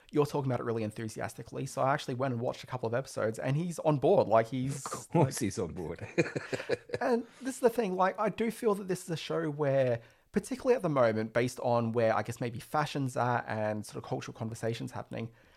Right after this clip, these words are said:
Speaker 1: this show is actually really strongly in line with twenty twenty in a way that I don't think the show quite was over, like, the last five or ten years.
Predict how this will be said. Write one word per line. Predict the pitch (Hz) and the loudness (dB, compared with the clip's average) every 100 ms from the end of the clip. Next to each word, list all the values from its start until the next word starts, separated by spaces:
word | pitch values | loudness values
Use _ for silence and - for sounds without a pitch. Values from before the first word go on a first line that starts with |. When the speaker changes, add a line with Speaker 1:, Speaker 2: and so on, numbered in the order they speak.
| _ | _
Speaker 1:
this | - | -2
show | 196 240 | 2 2
is | 220 | 2
actually | 202 - 196 156 | -2 -2 -2 -2
really | 131 147 160 156 127 113 | -2 0 0 0 0 -2
strongly | 113 - - 143 185 151 | -6 -4 0 0 0 0
in | 127 123 | 0 0
line | 117 120 147 | 2 2 2
with | 113 | -2
twenty | - 135 120 | -4 -2 -2
twenty | - 131 123 104 | -2 -2 -2 -2
in | 113 | -2
a | |
way | 110 113 110 | 0 2 2
that | 113 | 2
I | 110 | 0
don't | 127 127 | -2 -4
think | 131 | -8
the | |
show | 120 - 113 | -10 -8 -8
quite | 110 - 117 113 | -8 -2 -2 -2
was | 113 113 110 | -2 -2 -2
over, | 110 | -6
like, | 98 - | -6 -6
the | 113 | -6
last | 104 - | -6 -6
five | - 110 | -8 -8
or | |
ten | 117 - 120 | -8 -10 -8
years. | 110 110 113 | -6 -8 -10